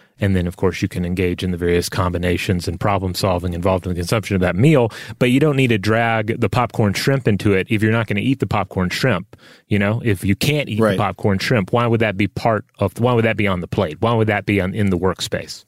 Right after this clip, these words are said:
Speaker 2: Or you don't have to put the ice cream sundae on the same plate that you put the nachos on.
Speaker 1: Right. Yeah. It can be off to the side. Uh, you
Speaker 2: Yeah,
Speaker 1: know,
Speaker 2: you can
Speaker 1: uh,
Speaker 2: keep the, the banana pudding segregated from the crab legs.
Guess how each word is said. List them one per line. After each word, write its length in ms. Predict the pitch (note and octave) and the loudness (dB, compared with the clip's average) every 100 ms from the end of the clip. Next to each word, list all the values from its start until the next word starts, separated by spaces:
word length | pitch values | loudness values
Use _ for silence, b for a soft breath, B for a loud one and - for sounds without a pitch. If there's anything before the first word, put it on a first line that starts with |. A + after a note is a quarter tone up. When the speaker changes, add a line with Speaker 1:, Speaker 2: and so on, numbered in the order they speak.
| - | 2
Speaker 2:
Or 200 | D#3+ D3 | 2 2
you 180 | C3+ C3 | 0 2
don't 220 | D3+ - | 0 0
have 160 | D3+ | -2
to 80 | - | -2
put 200 | - C#3+ | -2 0
the 140 | A#2+ G2 | 0 0
ice 260 | B2+ - | 0 -2
cream 240 | - B2+ A2 | 2 2 4
sundae 520 | - B2 C3 A2+ G#2+ | 2 2 4 4 2
on 380 | - A#2 A#2 G#2+ | 2 2 2 2
the 100 | G2+ | 0
same 480 | - A2+ A2 G#2 | 0 4 4 4
plate 340 | - A2+ G#2+ F2+ | 2 2 2 0
that 80 | G2 | -2
you 120 | F#2 | -2
put 200 | A#2 - | -2 -2
the 80 | F#2 | 0
nachos 640 | G2 G2+ - D#2+ C#2+ - | 0 0 -2 -4 -4 -6
on. 360 | C#2+ - - - _ - | -8 -10 -16 -18 _ 0
Speaker 1:
Right. 300 | A2+ D#2+ - - | 0 0 -8 -8
Yeah. 240 | A#2+ G2 - | -2 -2 0
It 140 | B2 | 0
can 120 | E3 | 2
be 120 | C#3 C3+ | 4 2
off 180 | B2 | 2
to 100 | - | 0
the 120 | A2 G2 | 2 2
side. 440 | C3 F#2+ D#2+ - | 2 0 -2 -10
Uh, 300 | G2+ - F#2+ | -12 -8 -2
you 60 | A2+ | 2
Speaker 2:
Yeah, 80 | G2 | 2
Speaker 1:
know, 100 | F#2 | 2
Speaker 2:
you 120 | A#2 | 0
can 160 | D#3 | 2
Speaker 1:
uh, 40 | C3+ | 2
Speaker 2:
keep 280 | D3+ C3+ - | 0 -2 2
the, 360 | A2 G#2 G2 | 4 4 2
the 120 | G#2 G2+ | -2 -4
banana 460 | F2+ G#2+ A2+ G#2+ | 0 2 4 2
pudding 320 | - A2 G2+ | 2 0 2
segregated 640 | F#2 A2 G#2+ G2 G2 F#2+ F2 | 2 0 0 2 2 0 -2
from 160 | G#2 | -4
the 80 | E2+ | -4
crab 300 | - F#2 E2 | 0 0 0
legs. 500 | D2 A1+ F#2+ G#2+ - | -4 -8 -8 -8 -8